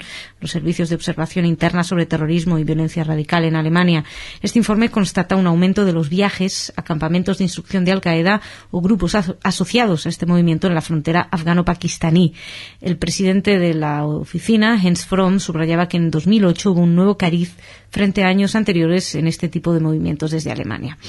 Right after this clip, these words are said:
Sí, en principio, el, la radicalización se había producido especialmente en personas de segunda generación de inmigrantes entre alemanes conversos. De hecho,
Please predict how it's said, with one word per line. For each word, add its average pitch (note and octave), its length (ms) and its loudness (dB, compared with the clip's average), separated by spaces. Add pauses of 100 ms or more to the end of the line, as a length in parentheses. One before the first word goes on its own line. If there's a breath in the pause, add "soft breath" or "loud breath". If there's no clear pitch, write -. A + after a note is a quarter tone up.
(400 loud breath)
Sí, - 160 -2
en - 480 -4
principio, F3+ 520 0
el, D#3+ 600 -2
la E3 120 -2
radicalización E3+ 920 2
se F#3+ 120 -4
había F3 200 0
producido F3 440 0
especialmente E3+ 640 0
en D#3+ 80 0
personas F3 400 -2
de E3+ 100 0
segunda F#3 400 2
generación E3+ 560 0
de F#3+ 60 4
inmigrantes E3+ 580 2 (420 loud breath)
entre F3+ 200 0
alemanes E3 400 2
conversos. - 560 -4 (380 loud breath)
De D#3+ 200 0
hecho, - 400 -2